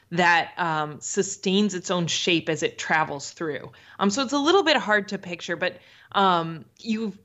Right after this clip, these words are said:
can see these sometimes in the ocean, you know, these, these waves that propagate and they just keep their shape as they're traveling through the ocean before they interact with something else, uh,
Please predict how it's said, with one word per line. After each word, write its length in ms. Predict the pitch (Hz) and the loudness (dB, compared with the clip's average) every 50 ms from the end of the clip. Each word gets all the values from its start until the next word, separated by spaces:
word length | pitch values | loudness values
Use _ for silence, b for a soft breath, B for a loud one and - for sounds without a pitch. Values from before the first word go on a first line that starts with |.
| - | -8
can 180 | - 240 240 226 | -2 -2 -2 -2
see 240 | 233 - 302 302 302 | 0 2 2 4 4
these 240 | 294 277 247 214 - | 6 4 2 2 2
sometimes 640 | - 233 214 208 202 190 202 196 190 185 175 - | 0 0 0 0 0 -2 0 0 0 0 0 0
in 100 | 185 185 | 0 0
the 120 | 180 165 - | 0 0 2
ocean, 480 | - 190 185 185 185 - 185 175 165 165 | 4 4 4 4 4 0 -2 -2 -2 -2
you 80 | 170 160 | -2 -2
know, 120 | 160 156 | -2 0
these, 240 | 156 175 175 165 - | 0 0 0 0 0
these 240 | - 185 175 165 156 | 0 0 0 0 0
waves 500 | 156 156 180 196 196 196 196 190 175 165 | 0 2 4 6 8 8 8 6 4 4
that 160 | - 165 - - | 0 0 0 0
propagate 560 | - 180 175 175 175 180 165 165 170 170 165 | 0 2 2 2 0 -2 -4 -2 -2 0 0
and 120 | 165 165 | -2 -2
they 80 | 165 170 | -2 -4
just 260 | 160 165 - - - | -4 -4 -8 -8 -10
keep 420 | - - - 233 240 226 233 - - | -12 -10 -6 -4 -4 -4 -4 0 2
their 180 | 190 180 180 | 2 2 2
shape 360 | - - - 196 180 165 - - | 2 0 2 2 2 2 0 0
as 300 | - 165 165 175 175 165 | 0 2 2 2 2 0
they're 120 | 165 165 160 | -2 -6 -6
traveling 480 | - - 175 160 156 160 156 151 151 | -4 -2 -2 -2 0 -2 -4 -8 -8
through 220 | 143 - 170 165 151 | -10 -8 -8 -6 -6
the 100 | 156 - | -4 -4
ocean 360 | 160 165 165 - - 165 151 | -4 -4 -4 -4 -6 -8 -8
before 340 | 156 151 - - 190 190 190 | -8 -6 0 2 4 4 4
they 100 | 175 147 | 4 2
interact 440 | 156 165 151 151 156 156 156 - - | 0 -2 -2 -2 -2 -2 -4 -4 -8
with 120 | 165 151 | -10 -8
something 400 | - - 165 160 165 - 165 160 | -4 -4 -4 -2 -2 -2 -2 -2
else, 300 | 160 160 151 156 - - B B B B B B B B B | -2 -2 -4 -6 -12 -14 B B B B B B B B B
uh, 420 | 180 185 180 175 170 160 160 147 | 4 6 6 6 6 6 4 2